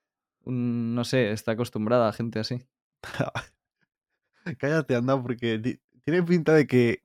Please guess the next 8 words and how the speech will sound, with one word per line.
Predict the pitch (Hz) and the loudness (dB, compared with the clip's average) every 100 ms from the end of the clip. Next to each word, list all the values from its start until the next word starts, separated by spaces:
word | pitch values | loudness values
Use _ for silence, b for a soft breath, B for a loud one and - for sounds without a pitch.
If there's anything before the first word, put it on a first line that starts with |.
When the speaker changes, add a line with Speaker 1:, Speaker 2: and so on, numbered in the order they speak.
| - | -4
Speaker 2:
en | 123 | 0
plan, | 110 101 - _ _ _ _ _ _ - | 0 0 -8 _ _ _ _ _ _ -8
inconscientemente | 120 120 113 131 151 143 139 | 0 2 4 2 2 2 2
ibas | 139 | 0
a | 135 | 0
decir | 117 127 | 0 0
una | 131 | 0
barbaridad. | 123 113 101 95 90 87 98 | 0 0 0 -2 -4 -6 -8